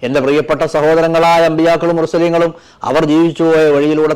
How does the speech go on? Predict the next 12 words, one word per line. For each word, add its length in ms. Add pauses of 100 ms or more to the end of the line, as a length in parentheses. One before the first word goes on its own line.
തന്നെ 140
ജീവിച്ച് 380
അവരെപ്പോലെ 580
അവരെ 180
കൂടെ 200
കൂടാനാണ് 460
എൻ്റെ 140
ഇഷ്ടം. 300 (300)
റസൂലുള്ളാഹിൻ്റെ 460
വിനയം, 380
അവിടുത്തെ 300
ലാളിത്യം, 460